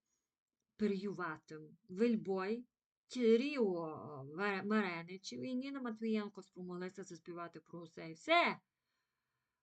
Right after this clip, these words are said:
Облудна врода того пістьошика Телесика. В казці йдеться все-таки про малолітнього палія в пошані людей. А якби була дівка замість того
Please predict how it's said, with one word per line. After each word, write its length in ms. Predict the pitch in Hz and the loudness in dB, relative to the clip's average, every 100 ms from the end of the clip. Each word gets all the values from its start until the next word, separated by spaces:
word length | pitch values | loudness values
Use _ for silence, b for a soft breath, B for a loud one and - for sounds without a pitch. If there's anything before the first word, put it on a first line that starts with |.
| - | -4
Облудна 640 | 247 247 311 403 427 381 | 2 4 6 6 6 2
врода 500 | 294 220 226 262 277 | 4 6 6 4 0
того 300 | - 240 226 | 0 2 2
пістьошика 680 | 220 208 208 208 190 190 180 | 0 -4 -2 -2 -2 -8 -10
Телесика. 840 | 175 170 160 156 - 151 - 147 147 - 165 - - _ _ b b b b b b b b _ _ | -8 -8 -8 -10 -12 -18 -14 -14 -14 -16 -16 -16 -18 _ _ b b b b b b b b _ _
В 20 | |
казці 720 | 214 214 214 - 185 180 170 _ _ _ _ _ _ _ _ _ _ _ _ - _ - - | 4 4 2 -4 -4 -4 -6 _ _ _ _ _ _ _ _ _ _ _ _ -20 _ -8 4
йдеться 760 | 226 220 202 202 - 196 190 - | 4 6 2 -2 -6 -6 -6 -12
все-таки 540 | _ 202 190 196 185 180 | _ -4 -4 -4 -10 -10
про 180 | 190 | -10
малолітнього 720 | 175 180 180 185 190 180 180 | -8 -6 -6 -6 -6 -10 -12
палія 520 | 170 170 160 160 202 311 | -10 -8 -6 -6 -6 -8
в 100 | - | -10
пошані 580 | 262 - 214 202 196 170 | -14 -10 -6 -6 -6 -10
людей. 540 | 165 151 156 156 156 - | -12 -12 -12 -12 -14 -12
А 160 | 175 | -10
якби 340 | 165 185 175 233 | -6 -8 -2 -2
була 300 | 220 285 294 | 0 -4 -4
дівка 560 | 190 190 196 170 190 | -4 0 2 0 -2
замість 440 | 175 190 190 196 - | -6 -4 -4 -6 -6
того 400 | 196 196 202 | -6 -4 -4